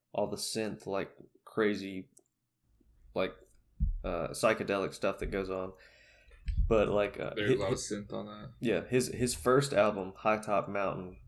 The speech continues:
Speaker 1: is, is really country, and then it's Meta Modern Sounds and country music, and that, that one's pretty country too. And he kind of starts to branch off with his third album, um, A Sailor's Guide to Earth,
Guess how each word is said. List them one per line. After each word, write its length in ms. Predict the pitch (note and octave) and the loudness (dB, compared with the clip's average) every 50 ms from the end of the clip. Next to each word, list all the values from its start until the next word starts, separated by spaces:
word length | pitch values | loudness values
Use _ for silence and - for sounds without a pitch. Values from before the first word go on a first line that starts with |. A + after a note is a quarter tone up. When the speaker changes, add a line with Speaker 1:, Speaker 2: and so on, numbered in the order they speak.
| - - - | -12 -6 -4
Speaker 1:
is, 260 | G#2+ G#2 G2+ - - - _ | -4 -4 -4 -8 -14 -10 _
is 160 | - G#2 G2+ G2+ | -6 -4 -4 0
really 300 | G2+ A2+ A#2 A2+ A2 G#2 | 0 2 2 2 0 -2
country, 580 | G#2+ G2+ G2 F#2 F#2 - - F2+ F2+ F2+ F#2 _ _ _ _ _ _ _ | -6 -6 -8 -8 -8 -6 -8 -8 -8 -8 -12 _ _ _ _ _ _ _
and 140 | G2 G2 G2 | -8 -6 -4
then 120 | G#2+ G#2+ | -2 -2
it's 200 | G#2+ G2 - - | -2 -2 -4 -4
Meta 240 | G#2+ G#2+ G#2+ G#2 G#2 | -4 -2 0 0 0
Modern 360 | G#2 G#2 G2+ G2+ G2+ F#2+ G2 | 2 4 2 2 2 0 -8
Sounds 480 | - - - G#2 G2+ G2 F#2+ F#2+ G2 F#2+ | -10 -4 -2 -2 -2 -2 -4 -6 -8 -10
and 180 | - - G#2 G2+ | -10 -10 -12 -8
country 360 | - - G#2+ G#2+ G#2+ G#2 G2 | -4 -4 -4 -4 -4 -6 -8
music, 440 | F#2 G2 G2+ G#2 G2 F2 F2 - - _ _ - _ _ _ _ _ _ _ _ - - - _ _ _ - - - | -6 -6 -6 -6 -4 -4 -6 -6 -8 _ _ -20 _ _ _ _ _ _ _ _ -20 -20 -20 _ _ _ -18 -10 -8
and 160 | B2 A#2+ A2+ | -6 -4 0
that, 240 | A#2 B2 B2 - B2 | 0 0 0 0 4
that 160 | B2+ C3 C3 | 4 4 4
one's 140 | C3+ C3+ - | 4 0 -2
pretty 200 | - B2+ A#2 G#2+ | -4 -4 -4 -2
country 360 | - A2+ G#2 G#2+ - E2 D#2+ | -2 -4 -4 -4 -6 -12 -12
too. 360 | - - A2+ G#2+ G2+ G2 F#2+ - _ _ - _ _ _ _ - | -6 -6 -4 -4 -4 -6 -8 -12 _ _ -20 _ _ _ _ -6
And 400 | - G2 G#2 G2 F#2 F2+ E2+ F2 - _ _ _ - - _ - | -4 -2 -2 -2 -2 -4 -8 -12 -14 _ _ _ -20 -20 _ -6
he 100 | - B2 | -6 -6
kind 280 | B2 - C3 C3 C3+ B2+ | -2 0 0 0 0 0
of 80 | B2 | -2
starts 320 | - - A#2+ A#2 A2+ - - | 0 2 2 2 2 0 -4
to 60 | G#2+ | -4
branch 320 | F#2+ G#2+ G#2+ A2 G#2+ G#2+ - | -2 0 -2 -2 -2 -2 0
off 340 | G#2+ G#2+ G#2+ G#2+ G#2 - - | 0 2 2 0 -2 -4 -6
with 120 | G2+ - | -6 -6
his 140 | - F2 - | -6 -10 -6
third 260 | - G#2 G#2 G#2+ G2+ | -2 0 0 2 2
album, 440 | F#2 G2+ G#2+ A2+ A2 A2+ A2 A2 G#2+ - - _ _ _ - _ | 4 2 2 2 0 -4 -8 -8 -14 -20 -20 _ _ _ -14 _
um, 360 | - F#2 F#2 E2+ E2+ D#2+ E2 - _ _ _ _ _ _ _ _ _ - - | -2 -2 -2 -2 -4 -8 -12 -16 _ _ _ _ _ _ _ _ _ -14 -10
A 60 | G#2+ | -8
Sailor's 400 | - - A#2 A#2 A2 G#2+ G#2+ G#2+ | -2 2 2 2 2 2 0 0
Guide 200 | G#2+ G#2 A2 G#2 | 2 2 2 2
to 60 | G2+ | 0
Earth, 380 | C#2+ - G2 G#2 A#2 A#2 - | -2 0 0 -2 -2 -4 -8